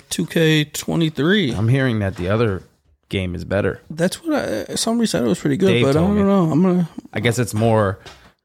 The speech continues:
Speaker 2: quote unquote, realistic.
Speaker 1: Okay.
Speaker 2: And I think you're able to play with the players.
Speaker 1: All right.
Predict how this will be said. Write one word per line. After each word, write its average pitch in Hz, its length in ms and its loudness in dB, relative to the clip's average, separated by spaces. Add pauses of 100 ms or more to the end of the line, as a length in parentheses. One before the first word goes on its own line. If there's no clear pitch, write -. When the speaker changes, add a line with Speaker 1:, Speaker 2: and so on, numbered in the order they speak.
(160)
Speaker 2:
quote 113 200 2
unquote, 98 560 0
realistic. 101 800 0
Speaker 1:
Okay. 135 320 0 (760)
Speaker 2:
And 107 160 2
I 95 80 2
think 113 260 -2
you're 95 120 -2
able 90 180 -6
to - 80 -10
play 87 200 -4
with 78 120 -6
the - 80 -12
players. - 520 -8 (220)
Speaker 1:
All - 160 -14
right. 196 180 -8